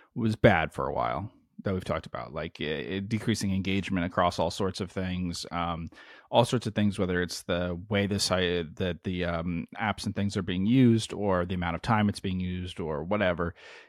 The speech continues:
is declining. Um, and so they've copied other things and whatever to stem some of that, and the overall industry might be growing pretty fast. So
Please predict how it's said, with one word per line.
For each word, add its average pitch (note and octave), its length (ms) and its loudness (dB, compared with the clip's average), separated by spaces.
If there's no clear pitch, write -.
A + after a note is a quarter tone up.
is G#2+ 320 0
declining. D#2 720 -4
Um, G2+ 540 2
and G2+ 220 2
so G2 480 4
they've F2+ 260 0
copied A2 360 4
other F#2 180 2
things G2+ 400 2
and F#2+ 100 -2
whatever F2+ 340 0
to F2+ 280 -4
stem G2 300 2
some F#2 160 0
of E2+ 140 -4
that, E2+ 240 2
and F#2+ 180 -2
the F2+ 60 2
overall F2+ 380 2
industry B2+ 340 2
might F2+ 160 0
be F2 100 -4
growing F#2 240 0
pretty F2 220 -4
fast. D#2 440 0
So G#2 600 6